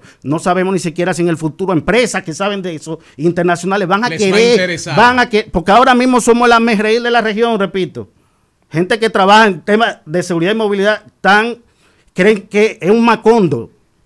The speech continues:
Speaker 1: en República Dominicana en materia de movilidad y seguridad vial.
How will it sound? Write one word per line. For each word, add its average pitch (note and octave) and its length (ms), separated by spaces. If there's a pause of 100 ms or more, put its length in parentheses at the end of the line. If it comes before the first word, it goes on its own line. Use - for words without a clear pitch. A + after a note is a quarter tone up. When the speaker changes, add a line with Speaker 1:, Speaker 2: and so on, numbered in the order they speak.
(340)
Speaker 1:
en D#3+ 140
República G3 440
Dominicana E3+ 440
en E3 60
materia F3+ 340
de F3+ 60
movilidad D#3+ 560 (420)
y D3+ 100
seguridad D3+ 400
vial. C3+ 320